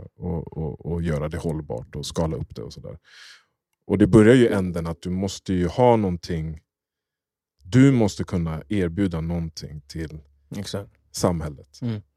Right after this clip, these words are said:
Speaker 1: till marknaden. Och vad fan <laughs> har jag att erbjuda då? Och då tänker jag så här, okej, men vad har, okej, jag är inte mästare på någonting, jag är inte mästare på att skriva, jag är inte mästare på,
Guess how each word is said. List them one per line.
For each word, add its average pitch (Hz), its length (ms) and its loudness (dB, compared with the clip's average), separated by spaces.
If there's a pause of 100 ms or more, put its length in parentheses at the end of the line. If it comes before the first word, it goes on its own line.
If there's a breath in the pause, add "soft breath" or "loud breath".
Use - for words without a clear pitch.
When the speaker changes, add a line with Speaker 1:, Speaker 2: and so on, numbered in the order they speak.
(340)
Speaker 1:
till 101 100 -2
marknaden. 80 600 -4 (600)
Och 101 100 -2
vad 95 140 -2
fan 101 160 -2
<laughs> - 0 -
har 110 180 -4 (100)
jag 139 160 0 (120)
att 90 60 -8
erbjuda 73 420 -10
då? - 140 -18 (480 loud breath)
Och 107 80 -4
då 104 60 4
tänker 92 220 0
jag 85 60 -4
så 90 60 -4
här, - 80 -4
okej, 131 220 0
men 117 140 0
vad 131 180 2
har, 110 300 2 (1500 soft breath)
okej, 104 200 2
jag 110 80 6
är 117 60 4
inte 107 140 -2
mästare 87 460 -4
på 82 100 -8
någonting, 82 340 -8
jag 92 40 -4
är 104 40 -4
inte 98 120 -8
mästare 85 460 -8
på - 120 -10
att 80 60 -10
skriva, 85 360 -10
jag 85 40 -8
är 90 60 -6
inte 87 160 -10
mästare 82 480 -8
på, 80 180 -10